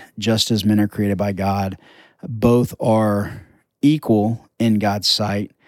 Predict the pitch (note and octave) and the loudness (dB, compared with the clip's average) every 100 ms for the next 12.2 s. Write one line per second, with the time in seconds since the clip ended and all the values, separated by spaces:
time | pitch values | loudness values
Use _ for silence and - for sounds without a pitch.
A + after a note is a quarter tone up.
0 | - _ _ A#2+ A#2 B2 G#2+ A2+ G2+ A2+ | -20 _ _ -2 2 2 2 -2 -2 -4
1 | G#2 F#2+ G#2+ A2 A2+ A2 G2+ G2 - A2 | -4 -4 0 2 0 0 -2 -2 -4 -2
2 | G#2+ - - - _ _ A2+ G#2+ G2+ G2 | -2 -4 -12 -20 _ _ -6 -4 -4 -6
3 | G2 G#2 _ _ _ _ _ - C#3 C3 | -8 -12 _ _ _ _ _ 0 2 2
4 | B2+ A#2+ A#2 G#2 - A2+ A2+ G2+ - A#2 | 0 0 0 -2 -2 0 0 -2 -4 0
5 | A2+ G#2+ G2+ - _ _ _ A#2+ A#2 G2 | 2 2 -2 -8 _ _ _ -2 0 2
6 | A#2+ B2 A2+ G#2 G2+ G2+ - - - _ | 2 2 0 0 -4 -4 -8 -10 -14 _
7 | _ - A#2 A2+ - _ _ _ B2 A2 | _ -6 -2 -2 -4 _ _ _ -4 -4
8 | G#2+ G#2+ G#2+ _ _ _ _ _ _ _ | -4 -8 -10 _ _ _ _ _ _ _
9 | _ _ _ - - C3+ D3 B2+ C3+ B2 | _ _ _ -8 0 2 4 6 4 2
10 | G2 C#3+ D#3 G#2+ F#2+ F#2+ G2+ F2 G#2+ - | 2 2 2 2 0 -2 -2 -4 -8 -10
11 | - B2 B2 B2+ A#2 C#3+ F#3+ C#3 A2 G#2 | -4 0 2 0 0 2 4 4 2 0
12 | A2 | -2